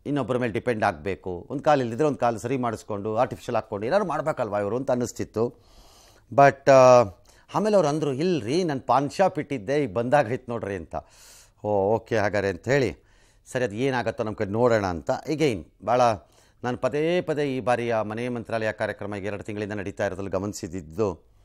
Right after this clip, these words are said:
ನಾವು ಯಾರೂ ನಿರೀಕ್ಷೆ ಮಾಡಬಾರ್ದು, ಮಾಡ್-, ಮಾಡೋಕ್ಕೆ ಸಾಧ್ಯ ಇಲ್ಲದೆ ಇದ್ದಂಥ ಪೊಲೀಸ್ ಇಲಾಖೆ, ಆ, ರಾಜ್ಯದ ಎಲ್ಲ ಕಡೆಗಳಿಂದ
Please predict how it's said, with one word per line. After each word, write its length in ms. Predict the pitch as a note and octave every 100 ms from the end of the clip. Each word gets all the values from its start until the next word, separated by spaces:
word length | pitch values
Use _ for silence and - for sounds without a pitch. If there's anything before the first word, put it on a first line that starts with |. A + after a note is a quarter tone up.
| _ _ _ _ -
ನಾವು 160 | B2+
ಯಾರೂ 520 | A#2+ A#2 C#3+ F#3 G#3 G3+
ನಿರೀಕ್ಷೆ 640 | D3+ F3 - - - F#3+
ಮಾಡಬಾರ್ದು, 880 | E3 B2 C#3+ D#3+ D3 D3 D#3 C3+ A#2
ಮಾಡ್-, 340 | C#3 A#2 -
ಮಾಡೋಕ್ಕೆ 360 | C3 C#3 C#3+ -
ಸಾಧ್ಯ 320 | - F2+ F#3
ಇಲ್ಲದೆ 300 | F#3 D3+ C#3+
ಇದ್ದಂಥ 340 | F#2 A#2+ A2+
ಪೊಲೀಸ್ 400 | A#2 - A2+ -
ಇಲಾಖೆ, 560 | G#2+ F#2+ - G2 D#2+ _ _ _ _ _ _ _ -
ಆ, 40 | A#2+ B2 A#2+ A#2+ A2
ರಾಜ್ಯದ 500 | A#2+ D#3 C#3 A3 A3+
ಎಲ್ಲ 560 | F3+ C3+ E3+ G#3 A#3 A#3 -
ಕಡೆಗಳಿಂದ 580 | E3 E3 D#3 C#3 C3